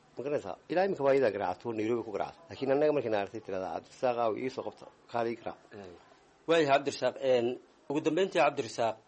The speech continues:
Speaker 2: heesaha muddana waa ku dhex jirtay, xagga muusigadana muddo waa ku soo dhex jirtay, iminka Muqdisho aad joogtaa. Wax hadda maskaxdaada ka guuxaya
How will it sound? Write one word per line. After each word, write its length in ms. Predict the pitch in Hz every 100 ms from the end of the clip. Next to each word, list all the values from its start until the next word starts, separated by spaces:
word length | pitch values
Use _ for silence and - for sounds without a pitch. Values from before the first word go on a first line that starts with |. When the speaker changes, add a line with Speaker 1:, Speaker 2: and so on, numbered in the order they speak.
| _
Speaker 2:
heesaha 600 | - 127 135 - 160 131 127 - _ -
muddana 300 | 127 160 151
waa 100 | 120
ku 100 | 156
dhex 160 | 127 110
jirtay, 420 | 104 - 113 104 104 -
xagga 380 | - 127 113 110 107
muusigadana 640 | 107 120 123 110 110 104
muddo 220 | 101 107 110
waa 100 | 101
ku 60 |
soo 140 | - 107
dhex 160 | 104 101
jirtay, 360 | 101 - 110 107 110 104
iminka 280 | 117 104 101
Muqdisho 360 | 104 95 104 104
aad 120 | 92
joogtaa. 580 | 104 98 - 107 110 113 _ - - - _ _ -
Wax 100 | 147
hadda 200 | 170 143
maskaxdaada 480 | 127 - 139 131 117
ka 100 | -
guuxaya 560 | 110 120 113 104 104